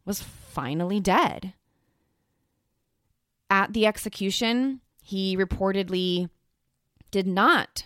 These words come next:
speak any last words, and there were twenty-seven people there, including members of the victim's family there to watch him be executed. In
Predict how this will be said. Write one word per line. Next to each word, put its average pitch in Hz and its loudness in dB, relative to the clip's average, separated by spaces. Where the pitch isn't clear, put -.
speak - -10
any 165 -2
last 151 -4
words, 156 -4
and 196 2
there 196 -2
were 262 4
twenty-seven 269 0
people 320 0
there, - -4
including 226 2
members 208 2
of 208 -2
the 214 0
victim's 214 -2
family 233 2
there 156 0
to 180 -4
watch 156 -4
him 160 -2
be 180 -2
executed. 190 -6
In 214 4